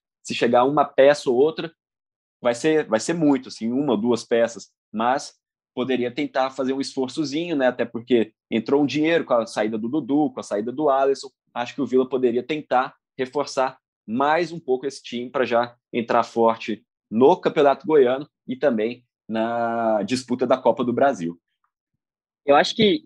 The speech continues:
Speaker 2: e pro, pa-, passando a pergunta pro Fernando, ainda tem mais uma coisa, viu, Metal? É, eu acho que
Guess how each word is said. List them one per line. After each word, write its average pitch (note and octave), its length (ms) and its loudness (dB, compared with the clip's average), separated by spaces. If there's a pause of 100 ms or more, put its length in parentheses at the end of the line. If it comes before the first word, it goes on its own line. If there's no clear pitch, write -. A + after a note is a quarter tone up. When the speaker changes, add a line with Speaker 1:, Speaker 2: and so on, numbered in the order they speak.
Speaker 2:
e C3+ 320 0
pro, A#2+ 240 -2 (160)
pa-, A2 140 -6
passando C3+ 300 -2
a A#2+ 40 0
pergunta A#2 400 -2
pro A#2 280 -4 (100)
Fernando, C3+ 580 2 (300)
ainda D3 180 0
tem E3 140 -2
mais E3 180 2
uma G#3+ 160 0
coisa, D#3 380 0
viu, C#3 160 -10
Metal? B2+ 360 -6 (160)
É, C3+ 720 2
eu C#3 120 -4
acho - 200 -4
que F#3 200 -10